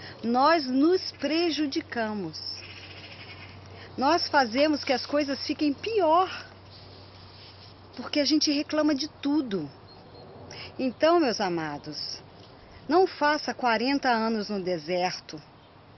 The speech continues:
no lugar de que você poderia fazer onze dias, que nem os israelitas. Tenta mudar agora. Eu peço pra Deus que abençoe a sua vida,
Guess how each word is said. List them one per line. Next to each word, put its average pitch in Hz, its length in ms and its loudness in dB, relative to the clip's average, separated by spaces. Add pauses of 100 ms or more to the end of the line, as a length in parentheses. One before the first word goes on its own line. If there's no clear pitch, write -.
(140)
no 254 120 2
lugar 247 400 4
de 214 120 -8
que 226 80 -8
você 214 240 -6
poderia 214 400 0
fazer 202 360 -2
onze 208 320 -2
dias, 185 480 -2
que 220 100 -6
nem 220 160 -2
os 208 180 -4
israelitas. 175 800 -4 (1500)
Tenta 339 540 6
mudar 226 640 2
agora. 226 720 2 (1200)
Eu 254 80 -2
peço 330 320 0
pra 311 200 0
Deus 220 500 0
que 208 540 -4 (240)
abençoe 214 480 0
a 269 80 -2
sua 254 200 0
vida, 202 720 -4